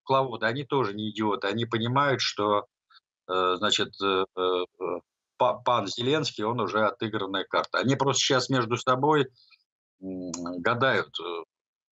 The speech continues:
кого б-, на кого бы его сменить. Потому что есть, м, значит, группировка. Ну, говорят, что это британцы, не знаю.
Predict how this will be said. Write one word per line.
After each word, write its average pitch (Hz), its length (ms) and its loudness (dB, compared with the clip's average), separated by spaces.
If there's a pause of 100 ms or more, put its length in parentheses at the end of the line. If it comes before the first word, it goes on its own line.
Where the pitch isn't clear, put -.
(120)
кого 113 340 2
б-, 107 140 -8
на 104 80 -2
кого 127 280 2
бы 117 120 0
его 107 180 0
сменить. 98 420 -8
Потому 92 300 -6
что - 140 -8
есть, 104 460 0 (640)
м, 82 400 -4
значит, 90 300 2
группировка. 98 840 0 (160)
Ну, 95 140 -8
говорят, 107 460 0
что - 160 0
это 90 140 -4
британцы, 95 600 -2
не 101 160 -6
знаю. 92 400 -2